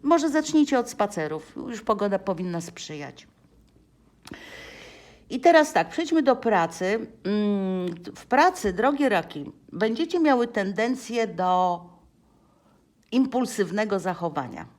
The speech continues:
I to może być takie impulsywne zachowanie.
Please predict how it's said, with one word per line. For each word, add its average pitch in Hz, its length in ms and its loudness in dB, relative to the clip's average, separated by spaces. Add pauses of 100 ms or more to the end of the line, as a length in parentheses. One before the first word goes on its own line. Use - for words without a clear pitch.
(540)
I 226 120 -4
to 277 140 6
może 285 300 4
być 254 280 -4
takie 233 260 -4
impulsywne 208 720 -4
zachowanie. 196 800 -6